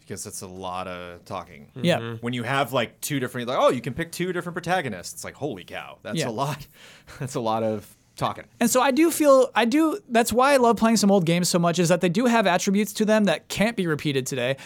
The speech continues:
Speaker 2: Like when we played through Final Fantasy seven, and it's
Speaker 3: Mm-hmm.
Speaker 2: like, "Oh, this game is actually too big to be made today," and that was the simple truth.
Speaker 3: Yeah.
Speaker 2: You just can't make a game that
Speaker 3: Mm-hmm.
Speaker 2: big right now.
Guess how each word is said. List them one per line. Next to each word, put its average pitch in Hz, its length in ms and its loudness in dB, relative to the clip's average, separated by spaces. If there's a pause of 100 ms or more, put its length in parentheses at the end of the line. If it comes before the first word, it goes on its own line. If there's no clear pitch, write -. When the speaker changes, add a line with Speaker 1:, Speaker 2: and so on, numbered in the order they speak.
Speaker 2:
Like 233 160 4
when 254 140 4
we 233 60 6
played 208 240 4
through 170 80 4
Final 160 240 4
Fantasy 147 300 0
seven, 123 380 -2 (120)
and 131 100 -6
it's 190 140 4
Speaker 3:
Mm-hmm. 202 60 4
Speaker 2:
like, 170 120 4
"Oh, 196 100 2
this 180 160 4
game 220 160 4
is 190 80 4
actually 180 280 2
too 170 200 2
big 143 240 2
to 147 60 -6
be 135 100 0
made 127 220 -2
today," 113 300 -2
and 127 100 -4
that 147 140 0
was 147 160 0
the 139 160 2
simple 151 340 0
truth. 117 320 -6
Speaker 3:
Yeah. 113 320 -4
Speaker 2:
You 185 120 4
just 202 160 4
can't 202 220 2
make 175 120 0
a 170 40 0
game 156 260 0
that 135 100 0
Speaker 3:
Mm-hmm. 113 80 -2
Speaker 2:
big 135 180 0
right 113 180 -4
now. 104 220 -8